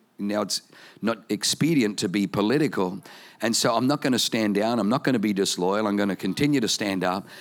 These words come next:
And they're like, "Well, you know, why are you venturing into abortion? And why you, why, why did you speak up against, you know, the same-sex marriage bill that they're pushing through? And,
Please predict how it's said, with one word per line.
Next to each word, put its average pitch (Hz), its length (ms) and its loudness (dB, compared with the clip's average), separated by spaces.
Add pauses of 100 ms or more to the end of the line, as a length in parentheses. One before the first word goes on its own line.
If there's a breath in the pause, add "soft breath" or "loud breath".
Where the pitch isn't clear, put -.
(220 loud breath)
And 120 160 2
they're 117 80 2
like, 113 260 0
"Well, 123 320 -4
you 110 160 2
know, 110 140 2
why 110 220 -2
are 135 60 0
you 123 160 4
venturing 113 520 -2
into 117 240 2
abortion? 120 520 2
And 101 120 0
why 135 260 0
you, 117 420 2 (280 loud breath)
why, 131 220 -2
why 120 280 0
did 139 160 0
you 120 120 2
speak - 380 -2
up 127 200 -2
against, 113 500 0
you 117 100 0
know, 110 140 0
the 98 140 0
same-sex 123 640 -2
marriage 117 480 -2
bill 123 240 2
that 110 140 0
they're 117 180 0
pushing 113 480 0
through? 123 460 0
And, 92 120 0